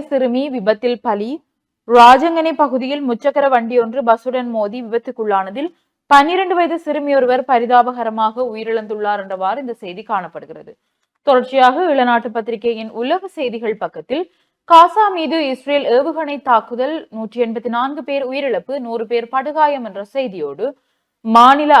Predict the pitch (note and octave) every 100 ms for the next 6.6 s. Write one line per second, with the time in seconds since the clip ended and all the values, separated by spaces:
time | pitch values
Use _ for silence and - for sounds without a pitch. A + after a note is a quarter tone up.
0 | A3 B3+ - C#4+ B3+ C4+ B3+ B3+ B3 D4+
1 | E4+ - _ _ _ _ _ _ - C#4+
2 | D#4 F4 C#4 D#4 D#4 D#4 D#4 A#3+ B3+ C4+
3 | C#4+ B3+ G3+ E3+ D#3+ D3+ _ _ _ -
4 | A3 A#3+ - G#3 A3+ B3+ B3+ A#3+ A#3+ C#4+
5 | F#4 F4+ A3 A#3 B3 C4 C4 D4 E4+ E4
6 | - D4 B3+ B3+ A3+ G#3+